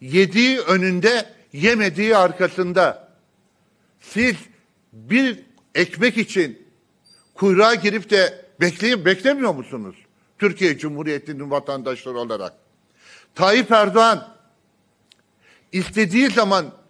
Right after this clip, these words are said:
istediği ülkeye emrindeki uçaklarla gidebiliyor. Siz uçmadığınız halde, geçmediğiniz halde yolların vergisini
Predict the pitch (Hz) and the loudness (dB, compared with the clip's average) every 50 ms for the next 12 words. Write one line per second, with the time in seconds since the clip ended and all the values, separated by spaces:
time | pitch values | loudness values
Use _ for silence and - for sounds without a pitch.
0 | _ _ _ _ - 185 170 - - 208 196 151 180 233 262 254 226 185 - 214 | _ _ _ _ -8 -8 -8 -4 -2 -2 -2 0 0 -2 0 -2 -4 -2 2 2
1 | 190 185 180 165 131 110 - - _ _ - - 180 196 196 190 202 190 175 196 | 4 4 4 2 0 -2 -8 -18 _ _ -2 0 0 0 0 0 -4 -2 -2 -2
2 | 202 202 - 254 233 196 - - 202 190 - - 220 220 220 190 185 180 147 117 | -2 -2 -2 -6 -6 -6 -4 -2 -2 -2 0 2 2 4 4 4 2 2 2 0
3 | - - _ _ - 135 143 135 147 135 131 139 120 127 123 98 76 - _ _ | -2 -8 _ _ -14 -10 -6 -4 -4 -4 -6 -8 -8 -6 -6 -6 -8 -10 _ _
4 | _ _ _ _ _ _ _ _ _ _ _ _ _ _ _ _ _ - - - | _ _ _ _ _ _ _ _ _ _ _ _ _ _ _ _ _ -20 -8 -2
5 | 214 240 247 220 165 - - _ _ _ _ _ _ _ _ _ _ _ _ - | 0 0 0 0 -2 -6 -18 _ _ _ _ _ _ _ _ _ _ _ _ -2
6 | 233 254 - - 226 240 208 165 202 190 170 165 160 - - 170 156 151 127 143 | -2 0 0 2 0 0 2 2 0 -2 -2 -4 -6 -2 0 2 2 0 0 -2
7 | 160 147 123 101 - - _ _ _ _ _ _ _ _ _ _ _ _ _ _ | 0 0 -2 -2 -6 -16 _ _ _ _ _ _ _ _ _ _ _ _ _ _
8 | _ _ _ _ - 190 247 254 - - 240 233 175 185 202 185 180 180 156 - | _ _ _ _ 2 2 2 2 2 2 0 0 0 0 -2 -4 -4 -6 -6 -2
9 | 170 170 170 170 143 175 180 160 131 104 - - _ _ _ _ _ _ - 147 | 0 0 2 2 2 2 2 2 2 0 -6 -16 _ _ _ _ _ _ 0 2
10 | 175 196 196 190 208 196 240 220 180 175 185 190 180 160 185 - - 202 196 202 | 2 4 4 2 2 2 0 0 0 2 2 0 0 -2 -4 -4 -4 -2 -2 0
11 | 196 170 | 0 -2